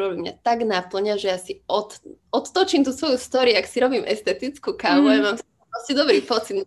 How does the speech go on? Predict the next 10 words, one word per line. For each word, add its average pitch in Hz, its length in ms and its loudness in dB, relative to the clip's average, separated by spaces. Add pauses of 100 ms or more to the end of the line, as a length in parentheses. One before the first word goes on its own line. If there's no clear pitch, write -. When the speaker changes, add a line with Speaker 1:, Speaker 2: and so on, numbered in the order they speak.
(120)
Speaker 1:
naozaj 226 440 2
dobrý 208 280 -2
endorfín, 202 400 0
ja 202 120 0
si - 80 -10
robím, 208 200 -2
že: 208 80 2
„Á, 453 160 0 (160)
super 339 360 -2
deň, 311 380 0